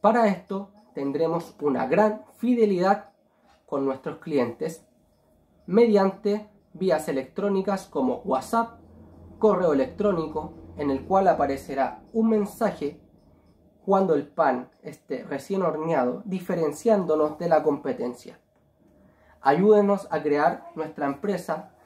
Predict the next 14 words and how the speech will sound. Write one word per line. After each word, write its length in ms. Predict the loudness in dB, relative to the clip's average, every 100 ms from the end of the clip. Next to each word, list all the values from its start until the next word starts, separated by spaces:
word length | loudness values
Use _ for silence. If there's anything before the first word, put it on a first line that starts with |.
| -14
invirtiendo 640 | -6 0 0 2 0 2 0
capital 680 | -2 -2 -2 0 0 -4 _ _ _ _ _ -8
y 160 | -2
así 520 | -2 -2 -2 -2 -4 _ _ _ _ _ _ 0
retroalimentar 1040 | 0 4 2 2 0 0 -2 _ -2 -2
sus 240 | -2 -8
finanzas, 680 | -6 -4 -2 -4 -8 -18 _ _ _ _ _ _ _ _ 0
todo 320 | 4 4 4
con 140 | 0
el 100 | -2
propósito 560 | -2 -4 -2 -4 -6 -8
de 140 | -4
maximizar 760 | 0 0 0 -8 -8 -8 -8 -6
ganancias. 680 | -6 -6 -8 -16 -20 _